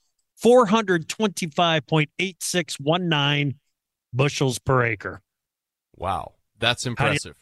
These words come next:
Speaker 1: like that?
Speaker 2: That's impressive.
Speaker 1: Four
Speaker 2: I like it.
Speaker 1: four hundred twenty-six bushels per acre. Crazy, huh?
Speaker 2: Yeah, that's insane. That's insane.
Speaker 1: Yeah.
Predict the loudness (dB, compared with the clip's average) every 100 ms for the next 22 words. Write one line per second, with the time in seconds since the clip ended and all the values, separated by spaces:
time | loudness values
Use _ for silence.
0 | _ -10 -10 -6 -6 -6 -6 -6 -6 2
1 | 6 6 4 0 -2 -6 -16 _ 4 6
2 | 4 2 2 2 2 2 0 0 -2 -2
3 | -2 -2 -2 -6 -2 0 2 0 -4 -4
4 | 0 0 0 -2 -4 -2 -2 0 -2 _
5 | _ _ _ _ -6 -4 -4 -6 -10 -8
6 | -4 -4 -6 _ -10 -8 -6 -4 -4 -4
7 | -2 -2